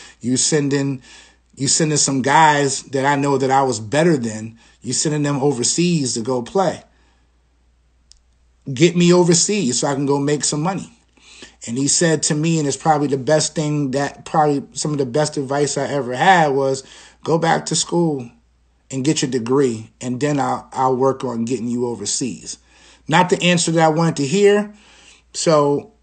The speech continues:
I went up to this Division three school in New Hampshire called Colby Sawyer. Um, the coach that was there was on the staff at New Hampshire College when I was recruited. And before I got to New Hampshire College, he got the job at Colby Sawyer. So I went up there and I,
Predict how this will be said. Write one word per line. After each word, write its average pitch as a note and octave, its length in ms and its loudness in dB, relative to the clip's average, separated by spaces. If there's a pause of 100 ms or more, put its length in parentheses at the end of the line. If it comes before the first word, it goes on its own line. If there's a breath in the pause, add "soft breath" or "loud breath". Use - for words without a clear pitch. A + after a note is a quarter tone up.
I D3 80 0
went D3 220 0
up D3 140 -2
to - 80 -4
this D3 140 -2
Division C#3 480 -2
three D#3 260 0
school D3 360 -2
in C3+ 80 -2
New C3+ 100 -2
Hampshire C#3 500 -2
called C3 380 -4
Colby C3+ 320 -2
Sawyer. D#3 600 0 (360 loud breath)
Um, B2 380 -4
the A2+ 100 -10
coach D3 340 0
that C#3+ 160 0
was B2+ 140 0
there C#3+ 260 2
was C3 200 0
on B2+ 220 -2
the B2 100 -2
staff C#3+ 500 -4
at B2 100 -4
New B2+ 120 -4
Hampshire C3+ 340 -4
College C#3+ 540 -4
when B2 160 -6
I B2+ 100 -2
was B2 160 -6
recruited. E3 640 0 (300 loud breath)
And B2+ 180 -4
before C3 280 -4
I B2+ 80 -2
got D3+ 280 4
to - 80 -6
New C3+ 120 -4
Hampshire C3 260 -6
College, B2+ 320 -2
he B2 80 -6
got A#2+ 220 -6
the G2 80 -10
job A2+ 400 -6
at E2+ 120 -16
Colby F2+ 320 -10
Sawyer. D2 480 -10 (1080 loud breath)
So D3 140 0
I B2+ 80 2
went C#3+ 180 2
up C#3 160 0
there D#3 240 2
and C#3 100 0
I, C3+ 140 -2